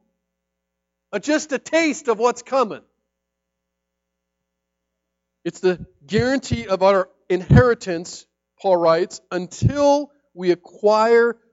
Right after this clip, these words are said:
possession of it to the praise of His glory.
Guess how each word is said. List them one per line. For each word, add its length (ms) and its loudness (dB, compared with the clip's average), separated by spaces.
possession 760 -4
of 240 -2
it 180 -6
to 140 -10
the 100 -4
praise 760 -2
of 220 -10
His 320 -4
glory. 500 -6